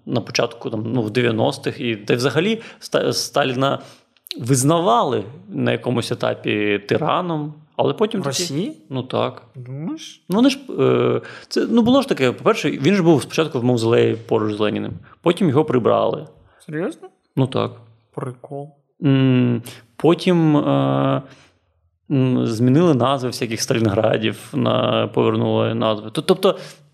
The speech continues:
Speaker 1: він визнавався, е, але все одно все прийшло до того, що ось
Speaker 2: Так бо новому тирану вигідно грати на спогадах про того тирану, якщо ті спогади, типу, теплі.
Speaker 1: Так це взагалі класно, що
Speaker 2: Це типу: «О,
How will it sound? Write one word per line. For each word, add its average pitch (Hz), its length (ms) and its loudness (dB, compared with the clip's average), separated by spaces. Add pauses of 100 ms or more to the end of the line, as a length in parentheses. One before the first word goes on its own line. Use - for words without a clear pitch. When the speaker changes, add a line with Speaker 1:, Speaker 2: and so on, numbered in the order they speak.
Speaker 1:
він 175 240 4
визнавався, 165 880 2
е, 113 840 -4 (480)
але 170 400 2
все 175 180 -2
одно 240 140 2
все 147 200 0
прийшло - 320 -2
до 120 60 2
того, 123 280 -2
що 107 540 -6
ось - 260 -14 (560)
Speaker 2:
Так 147 180 -4
бо 165 120 4
новому 160 480 2
тирану 147 640 -2 (580)
вигідно 156 680 2
грати 156 420 0
на 143 540 0
спогадах 156 580 0
про 147 120 -2
того 143 200 2
тирану, 170 320 0
якщо 160 240 -2
ті 160 180 -2
спогади, 151 540 0
типу, 147 320 -8
теплі. 139 440 -4 (760)
Speaker 1:
Так 131 160 -2
це 202 100 4
взагалі 214 300 4
класно, 151 420 0
що - 280 -2
Speaker 2:
Це 127 120 2
типу: 156 240 -2
«О, 196 200 4